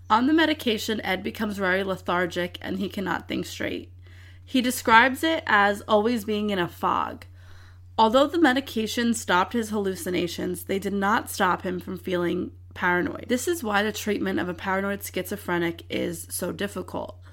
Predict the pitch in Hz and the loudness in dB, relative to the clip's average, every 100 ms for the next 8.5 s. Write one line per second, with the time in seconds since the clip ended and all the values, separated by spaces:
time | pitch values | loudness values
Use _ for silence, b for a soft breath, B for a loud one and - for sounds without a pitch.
0 | B B B B 226 220 226 285 - 320 | B B B B 2 4 6 4 4 4
1 | 269 247 226 214 233 220 208 208 202 247 | 4 -2 -2 0 -2 -2 -2 -4 -4 -4
2 | 185 170 - 180 170 208 - 208 254 285 | -2 -4 -4 -6 0 0 2 -2 -2 -4
3 | 254 185 202 202 190 - 185 196 175 208 | -6 -2 -2 0 -4 -4 -8 -6 -6 -4
4 | 190 202 190 180 175 165 - 180 175 202 | -4 -2 -4 -4 -6 -6 -4 -2 -2 0
5 | 247 180 - - - B B B B B | 0 0 -4 -10 -16 B B B B B
6 | 202 196 196 - 240 247 214 185 247 262 | 0 0 0 0 2 2 -4 -4 0 2
7 | 196 - - - - 202 202 202 196 - | 0 -4 -14 -8 2 2 4 0 -2 -6
8 | 214 202 196 185 - | -4 -4 -4 -4 -6